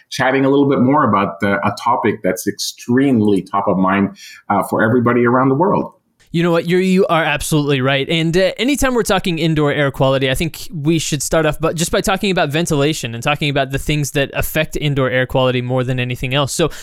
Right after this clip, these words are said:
Speaker 2: let's start off and, uh, and dive in and talk a little bit about ventilation. How do you define ventilation and what's so important about it?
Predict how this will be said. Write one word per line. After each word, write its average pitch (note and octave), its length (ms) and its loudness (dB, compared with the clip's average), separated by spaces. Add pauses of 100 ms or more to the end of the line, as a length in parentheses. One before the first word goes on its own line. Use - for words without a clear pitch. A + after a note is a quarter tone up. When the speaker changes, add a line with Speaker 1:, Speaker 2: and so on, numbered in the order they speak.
(120)
Speaker 2:
let's G#3+ 180 0
start C4+ 220 0
off C4+ 300 -2
and, D3 280 -2
uh, C#3 220 2
and D#3 140 0
dive E3 240 0
in F3+ 160 0
and C3 80 -2
talk C#3 160 0
a C#3+ 40 -2
little C3 180 -2
bit C3+ 100 2
about C3 180 0
ventilation. C3+ 560 0
How B3 180 -2
do F4+ 140 0
you G#3+ 380 0
define F3 680 0
ventilation A#2 840 -4 (380)
and F3 480 -2
what's A3+ 240 0
so C4+ 180 0
important E3 380 0
about - 260 -6
it? - 160 -12